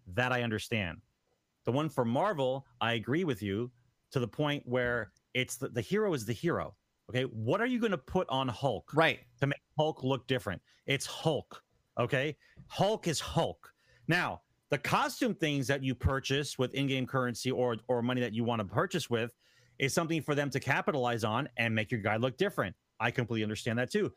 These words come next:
Speaker 1: But once again, you are looking at your guy the entire time.
Speaker 2: Right.
Speaker 1: The whole time. You're not looking at your guy in Destiny, right? I felt the same way in Borderlands. I'm like, "That's a really cool outfit, but I don't get to see it. So what's the point of me getting it?"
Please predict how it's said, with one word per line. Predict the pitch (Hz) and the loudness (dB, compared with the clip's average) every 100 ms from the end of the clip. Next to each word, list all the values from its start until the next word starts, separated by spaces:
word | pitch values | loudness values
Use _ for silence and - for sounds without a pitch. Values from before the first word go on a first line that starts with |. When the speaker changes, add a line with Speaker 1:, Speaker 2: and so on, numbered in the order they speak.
| _ - | _ -4
Speaker 1:
But | 131 | -2
once | 107 123 123 | 0 -2 -2
again, | 123 160 117 | 0 0 0
you | 104 120 | 0 0
are | 107 | 2
looking | 113 135 151 139 | 0 0 0 0
at | 120 | -2
your | 120 | -4
guy | 95 117 120 120 | 0 0 2 0
the | 104 | 0
entire | 104 - 110 104 101 | -2 -2 -2 -2 -2
time. | - 98 85 - | -2 -2 -2 2
Speaker 2:
Right. | 113 90 - _ _ - | 2 2 -4 _ _ -2
Speaker 1:
The | 117 | 0
whole | 151 143 | 0 0
time. | 165 170 110 _ 175 | 0 0 -2 _ 0
You're | |
not | 226 226 | 0 2
looking | 254 254 | 0 0
at | 220 | 0
your | 156 | 0
guy | 147 131 | 2 0
in | 117 | 0
Destiny, | 113 - 95 82 _ _ _ - | -2 -4 -8 -10 _ _ _ -2
right? | 151 170 _ - | -2 -2 _ -4
I | - | -2
felt | 190 262 | 2 2
the | 254 | 2
same | - 240 233 | 0 2 2
way | 220 | 2
in | 180 | 2
Borderlands. | 156 220 180 117 92 113 | 2 2 2 0 0 0
I'm | 143 | 0
like, | 135 | 0
"That's | 208 - | -2 -2
a | 156 | -2
really | 160 156 | 0 -2
cool | 160 | 0
outfit, | 160 156 - 90 _ _ _ _ _ | 0 -2 -4 -6 _ _ _ _ _
but | 127 120 | -4 0
I | 113 120 | 0 2
don't | 127 | 2
get | 123 - | -2 -4
to | 95 | -6
see | 151 170 | -2 0
it. | 151 - _ _ - | -2 -6 _ _ -10
So | - 131 120 - _ - | 0 0 0 -6 _ -8
what's | 110 131 - | 0 0 0
the | 147 | -4
point | - 165 156 143 | -2 -2 0 -2
of | 120 | -2
me | 156 | -2
getting | 123 180 160 | 0 0 0
it?" | 92 | -4